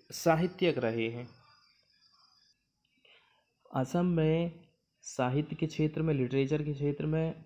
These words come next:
और पत्रकारिता के क्षेत्र में इन्होंने काम किया था। अट्ठासी वर्ष इनकी उम्र बताई जा रही है जिनकी डेथ हो गई है। इनको पहले कोविड नाइनटीन के लक्षण दिखाई दिए, हॉस्पिटल में इनको भर्ती किया गया,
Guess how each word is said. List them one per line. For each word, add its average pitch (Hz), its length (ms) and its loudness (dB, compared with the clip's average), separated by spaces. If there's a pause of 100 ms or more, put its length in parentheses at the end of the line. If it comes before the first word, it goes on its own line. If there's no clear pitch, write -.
(120)
और 156 300 2
पत्रकारिता 139 600 0
के 151 140 -2
क्षेत्र 135 380 -4
में 139 200 -2
इन्होंने 127 400 -2
काम 120 300 -4
किया 127 260 -2
था। 147 200 -16 (400)
अट्ठासी 131 540 -2
वर्ष 135 240 -2
इनकी 131 260 -4
उम्र 127 200 -4
बताई 123 380 -4
जा 127 180 -2
रही 123 160 -2
है 123 80 -2
जिनकी 123 380 -6
डेथ 120 340 -4
हो 120 100 -4
गई 117 160 -4
है। 123 220 -12 (1600)
इनको 151 300 0
पहले 175 280 2
कोविड 160 320 2
नाइनटीन 160 800 -4
के 160 120 -4
लक्षण 143 420 0
दिखाई 139 340 0
दिए, 147 180 0
हॉस्पिटल 135 480 -2
में 139 60 -2
इनको 135 240 -4
भर्ती 120 340 -4
किया 135 240 -2
गया, 139 240 -6